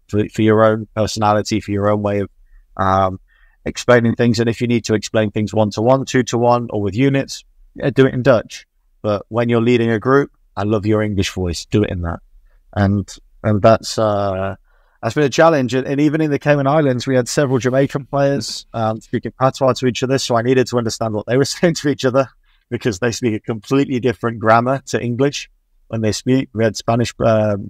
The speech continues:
Costa Rican, Honduran players in, uh, in, in the Cayman Islands as well within our team. So you have to have an understanding of everything. And even in our group now in the, in the Netherlands, we have Spanish players that come and visit, Mexican players.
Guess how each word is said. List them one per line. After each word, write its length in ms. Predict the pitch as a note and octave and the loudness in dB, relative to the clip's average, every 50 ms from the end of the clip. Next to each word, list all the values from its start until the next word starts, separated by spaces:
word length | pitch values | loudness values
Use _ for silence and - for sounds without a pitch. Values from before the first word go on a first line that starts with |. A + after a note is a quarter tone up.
| _ _ | _ _
Costa 320 | - A#2 G#2+ - - A2 | -6 -4 -4 -4 -2 2
Rican, 340 | A2 A#2+ B2 G#2+ - B2 A2 | 4 4 4 4 2 -2 0
Honduran 460 | G#2+ G#2 G#2 G2+ A2+ A#2 A#2 A2+ G#2 | 0 -2 0 2 2 2 2 0 0
players 500 | - A#2+ A#2 A#2 A#2 A#2 G#2+ - - - _ _ _ _ - _ _ | 0 2 2 2 2 0 -2 -4 -12 -14 _ _ _ _ -20 _ _
in, 260 | - G#2+ G#2 G#2 G#2+ G#2+ | -6 -4 -4 -2 -2 0
uh, 460 | G#2 G#2 G2+ G2+ G2+ G2 G2 F#2+ F#2+ - - - - - - - - _ _ _ _ - - | 0 2 2 2 2 2 0 -4 -8 -12 -20 -20 -20 -20 -20 -20 -20 _ _ _ _ -6 -4
in, 180 | A#2 G#2+ G2 | -4 -2 0
in 300 | - G#2+ G2+ G2+ G2 F2 _ - | 0 0 0 0 -2 -4 _ -6
the 80 | - G#2+ | -6 0
Cayman 260 | - A2 G#2+ G#2 G#2+ | 2 2 2 4 6
Islands 320 | G#2+ G#2+ G#2 G#2 G2+ - | 4 4 4 2 -2 -4
as 140 | G2+ F2 - | -6 -4 0
well 200 | A2 A2+ A#2 A#2 | 2 2 4 2
within 220 | A2 F#2+ A2 G#2 | 2 -2 -2 -4
our 100 | G#2 G2 | -4 -6
team. 440 | F#2 - - B2+ B2+ C3 B2 B2+ A#2+ _ _ _ _ _ _ | -4 -2 2 2 2 2 2 -2 -10 _ _ _ _ _ _
So 100 | _ - | _ -2
you 80 | A#2+ A#2+ | 2 2
have 160 | C#3 C3+ - | 2 2 4
to 40 | D3 | 4
have 80 | C3 | 4
an 80 | B2+ C#3 | 4 4
understanding 520 | C#3 B2+ A#2+ - - C#3 C3 B2+ A#2+ A2 | 0 0 -2 -2 0 0 0 0 0 -2
of 60 | G#2+ A#2 | 0 0
everything. 500 | A#2+ G#2 A2 G2+ - A2 G2 F#2+ F2+ G2+ | 0 0 -2 -4 -4 -6 -6 -4 -4 -2
And 100 | G#2+ B2 | 2 2
even 180 | C3 A#2+ B2+ | 2 2 2
in 120 | A#2+ A2+ A2+ | 0 2 2
our 180 | A#2 A#2+ A#2+ | 2 2 2
group 260 | A2 G#2 A2 A2 F#2+ | 0 0 -4 -4 -4
now 280 | G#2 A2+ A#2+ A#2+ A#2 A2 | 0 2 2 4 4 2
in 140 | G#2+ G2+ G2 | 0 -4 -8
the, 100 | G2+ G2 G2+ _ _ | -12 -14 _ _ _
in 80 | G#2 G2+ | -14 -12
the 100 | G2+ G2+ | -8 0
Netherlands, 640 | A2 B2 B2+ A2+ A2 G#2 G2+ G2 F#2+ - - - _ _ | 2 4 4 4 4 0 0 -2 -6 -10 -12 -18 _ _
we 120 | - G#2 G2+ | -2 0 2
have 280 | G2+ G2+ G2 F#2+ F2 | 2 2 2 0 -4
Spanish 380 | - - - A2 G#2+ G#2 - - | -8 -4 -2 0 0 0 -2 -2
players 220 | - G#2 G#2 G2 | 0 0 0 0
that 160 | - - - - | 0 -4 -4 -4
come 100 | G#2+ G#2 | -4 -4
and 140 | G2+ F#2 | -2 0
visit, 420 | G#2+ G#2+ - - A2 G#2+ G#2+ - - | 0 0 2 2 2 2 2 0 0
Mexican 460 | G#2+ G#2+ - - - - A2+ G#2+ G2+ | -2 -2 -2 -4 -4 -2 -2 -2 2
players. 560 | - A2 G#2+ G#2+ G#2 G#2 G2 - - - - | 2 4 4 4 2 2 0 -4 -10 -12 -14